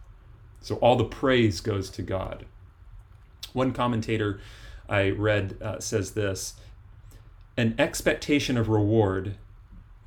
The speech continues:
is a recognition of God's grace.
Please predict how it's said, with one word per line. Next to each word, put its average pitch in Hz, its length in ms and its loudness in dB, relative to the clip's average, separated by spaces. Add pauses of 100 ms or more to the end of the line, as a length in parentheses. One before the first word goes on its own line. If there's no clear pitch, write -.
(240)
is 110 120 0
a 110 80 2
recognition 117 920 0
of 95 220 -6
God's 101 320 -2
grace. 110 600 -8